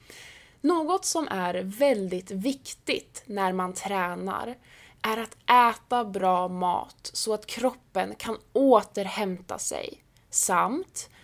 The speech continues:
att sova ordentligt varje natt. Om vi inte tar hand om kroppen utanför träningen så kommer träningen att bryta ner kroppen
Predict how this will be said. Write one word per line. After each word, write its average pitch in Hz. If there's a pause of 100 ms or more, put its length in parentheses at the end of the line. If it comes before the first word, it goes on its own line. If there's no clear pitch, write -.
(180)
att 285
sova 240
ordentligt 240
varje 190
natt. - (840)
Om 285
vi 311
inte 339
tar 330
hand 285
om 175
kroppen - (200)
utanför 262 (100)
träningen 185 (340)
så -
kommer 175
träningen 175 (100)
att - (200)
bryta 214
ner 208
kroppen 202